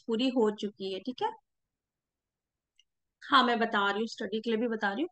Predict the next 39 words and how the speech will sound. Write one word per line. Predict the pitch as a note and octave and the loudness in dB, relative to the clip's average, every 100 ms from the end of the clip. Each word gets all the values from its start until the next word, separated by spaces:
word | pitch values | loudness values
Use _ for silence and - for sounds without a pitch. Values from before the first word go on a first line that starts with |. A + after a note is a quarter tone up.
| - - _ | -8 -20 _
तो | C4+ | 4
ये | D4+ | 6
हो | D#4+ D4 | 8 6
गया | C4+ F#4 | 8 8
मनी | E4 A#3 B3 A#3 | 8 6 4 2
के | C4 | 2
लिए, | B3+ F4 | 4 2
इतना | - - C#4+ | 0 0 2
ये | C#4 | 2
समझ | C#4 C4+ C#4 | 4 4 6
आया | C4 C#4 | 8 8
आपको | C#4+ C#4 F#4+ G#4+ _ | 4 2 -4 -6 _
कि | - | -6
किस | C4 C#4+ | 0 2
तरीके | C#4+ B3+ C4 | 2 2 2
से | D4 D4+ | 0 0
करना | C#4+ C4 C4+ C#4 | 0 2 2 2
है, | D#4+ - _ - - | 0 -4 _ -20 -6
ठीक | B3+ B3 | -4 0
है। | F#4 G#4 | 2 2
आपने | - A3 - C4+ | 6 6 6 4
एक | C4+ A3+ | 4 2
बे | A#3 | 0
लीफ | A3+ C4 - | 2 0 2
ली, | C4+ F#4 - _ _ - | 4 4 2 _ _ -10
एकदम | G3+ G3 D4 | -2 4 6
क्लीन, | C#4+ C#4+ C4 C#4 F4 - - - | 6 2 2 2 0 -4 -6 2
कहीं | B3+ C4+ | 4 4
से | C#4+ | 4
भी | D4 | 4
टूटी | D4 C#4 A#3 C4 | 4 4 0 -2
फूटी | C#4+ B3+ D4 | -2 0 0
कुछ | C#4+ C4 - | 2 2 2
नहीं | C#4+ | 6
होना | D#4 C#4 C4+ | 6 8 6
चाहिए, | C4+ C4+ C4+ E4 | 4 2 2 -2
ठीक | F#4+ _ A3+ B3+ | -4 _ -4 -2
है। | D#4 | 0
उसमें | C4+ - D4+ | 0 2 2